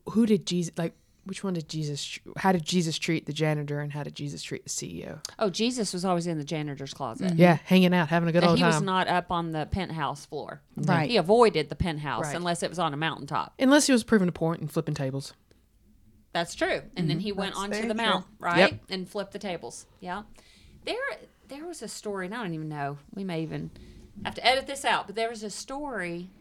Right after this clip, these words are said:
Speaker 2: um, I don't remember what book it was, but it was a, I don't know.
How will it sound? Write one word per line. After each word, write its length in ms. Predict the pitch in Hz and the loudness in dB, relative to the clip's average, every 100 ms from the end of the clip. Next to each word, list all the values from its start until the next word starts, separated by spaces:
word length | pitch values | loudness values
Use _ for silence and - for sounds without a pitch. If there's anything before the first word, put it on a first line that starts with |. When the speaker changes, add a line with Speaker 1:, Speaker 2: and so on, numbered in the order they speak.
| _ | _
Speaker 2:
um, 520 | 175 170 160 156 165 165 _ _ - - _ _ _ _ _ _ _ _ _ _ _ _ _ - | -8 -6 -6 -6 -10 -14 _ _ -20 -20 _ _ _ _ _ _ _ _ _ _ _ _ _ -16
I 40 | 180 | -12
don't 200 | 208 226 | -10 -6
remember 260 | 220 220 208 | -6 -4 -4
what 280 | 185 160 | -4 -4
book 260 | 202 233 240 | -4 -4 -6
it 120 | - | -10
was, 680 | 269 277 277 277 269 - - - - - - - - - - - - _ - - | -6 -4 -4 -6 -8 -14 -16 -18 -20 -20 -20 -20 -20 -18 -18 -20 -20 _ -20 -10
but 120 | 208 | -6
it 120 | 220 | -4
was 260 | 208 208 208 | -4 -6 -6
a, 560 | 190 180 175 175 170 - - - - _ _ - - - - 214 - - _ _ _ 170 | -6 -4 -4 -6 -8 -14 -20 -20 -20 _ _ -18 -18 -18 -16 -16 -18 -20 _ _ _ -12
I 60 | |
don't 120 | 147 | -10
know. 120 | 139 | -10